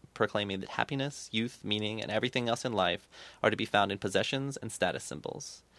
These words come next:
They learn to spend their lives working hard to collect these things,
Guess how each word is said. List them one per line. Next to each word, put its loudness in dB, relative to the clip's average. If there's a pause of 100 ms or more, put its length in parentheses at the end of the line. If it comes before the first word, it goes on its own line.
(220)
They 2
learn 4
to -2
spend 4
their 6
lives 6
working 2
hard 6
to 2
collect 0
these -10
things, -8